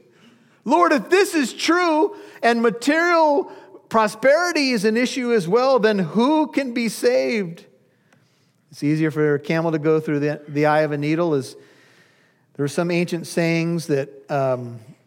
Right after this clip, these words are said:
used elephants and Persian expressions.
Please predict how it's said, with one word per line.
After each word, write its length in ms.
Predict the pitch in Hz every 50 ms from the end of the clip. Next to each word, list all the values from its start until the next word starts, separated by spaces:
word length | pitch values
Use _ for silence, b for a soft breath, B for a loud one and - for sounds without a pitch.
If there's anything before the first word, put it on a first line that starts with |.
| _ - _ _ _ -
used 340 | 147 147 165 160 151 139 202
elephants 640 | 185 165 165 170 165 165 - 170 165 165 160 -
and 220 | 160 147 139 139 139
Persian 460 | - - 180 170 175 170 180 165 160
expressions. 920 | 151 131 - - - 160 156 156 160 - 160 156 160 160 160 - - -